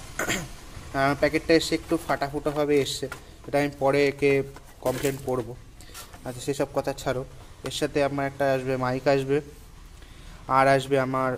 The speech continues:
আহ, একটা mobile, এটা হচ্ছে মোবাইলে যার জন্য একটা jack, আর এটা একটা stand, যেটা তোমার এটা এর সাথে লাগবে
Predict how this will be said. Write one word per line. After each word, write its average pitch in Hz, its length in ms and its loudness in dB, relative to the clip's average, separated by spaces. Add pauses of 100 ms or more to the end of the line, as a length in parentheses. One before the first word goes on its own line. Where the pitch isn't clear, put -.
(140)
আহ, 127 240 -2
একটা 123 580 0 (160)
mobile, 135 400 4
এটা 127 240 -2
হচ্ছে 131 300 -4 (680)
মোবাইলে 131 560 0
যার 127 200 -2
জন্য 131 280 -4
একটা 123 400 0 (640)
jack, 135 380 0 (1080)
আর 120 280 0 (1600)
এটা 131 160 -2
একটা 131 160 -2
stand, 143 420 2
যেটা 139 260 2
তোমার 123 400 -6 (140)
এটা 131 300 0
এর 131 140 2
সাথে 131 300 0
লাগবে 127 380 2